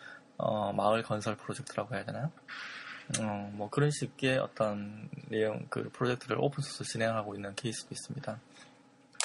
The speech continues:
그 건설, 건축 쪽 분야에서도 오픈소스 형태로 진행되고 있는 게 있는데요. 그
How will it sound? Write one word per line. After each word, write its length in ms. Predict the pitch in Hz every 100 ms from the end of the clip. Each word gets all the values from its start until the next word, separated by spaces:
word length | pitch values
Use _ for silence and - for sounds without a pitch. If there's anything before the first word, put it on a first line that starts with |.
| - - - - - -
그 140 | - 127
건설, 560 | - 139 156 196 208
건축 360 | 196 143 143 190
쪽 160 | 160 -
분야에서도 540 | 131 127 117 113 147
오픈소스 680 | 160 117 139 180 151 135 -
형태로 320 | 120 117 117
진행되고 500 | - 120 117 117 113
있는 220 | 101 104 104
게 100 | 101
있는데요. 480 | 98 98 113 131 120 - - - - - - -
그 720 | - 127 120 120 117 117 117